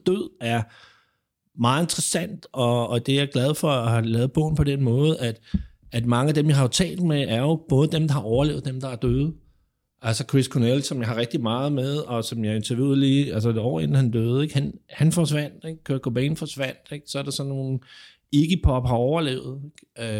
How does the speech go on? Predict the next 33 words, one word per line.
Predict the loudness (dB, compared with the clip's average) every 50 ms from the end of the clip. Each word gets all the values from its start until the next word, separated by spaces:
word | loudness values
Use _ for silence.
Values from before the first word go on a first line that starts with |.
| -4 -4
Øh, | -6 -8 _ _ _ _ _ _ _ _ _ _ _ _ _
og, | -10 -10 -10 -10 -8
og, | -4 -2 0 0 2
og, | 2 0 0 -2 -2 -4 -2
og | 0 2
ligesom, | 2 4 4 4 4 4 2 0 -2 -4 -10 _ _ _ _ _ _ -8 -4
øh, | -2 -2 -2 -2 -2 -4 -8 -10 _ _ _ _ _ _ _ _ _ _ _ _ _ _ _ _ _ _ 2
men | 4 4 6
det | 4 4
er | 2
jo, | 2 2 2
jeg, | 2 2 2 0 -4 -2 0
det | 2 4
som | 4 4 4
jeg | 2 2
tænker | 2 2 2 2 2 2
meget | 2 2 2 2 2 2 0 -2 -4 _
omkring | -4 -4 -2 0 0 0 0 -2 -2
det, | 0 0 0 0
som | 0 0
jeg | 0 2
synes | 0 0 -2
går | 0 -2 -2
igen, | -2 -2 -2 _ 4 4 6 6 4 2
også | 0 -4 -6 -4 -2
når | -2 -2
jeg | -2
kigger | 0 0 0 0 2 0
på | -2 0 0 2 2 0 -2 -8 _ _ _ _ _ _ _ _ _ _ _ _ _ 0
tyve, | 4 6 6 8 8 8 8 8 6 6 4
femogtyve | 2 0 0 -2 0 2 4 4 4
års | 4 4
interviews, | 4 2 2 2 2 4 6 6 6 6 4 2 -2 -4 -8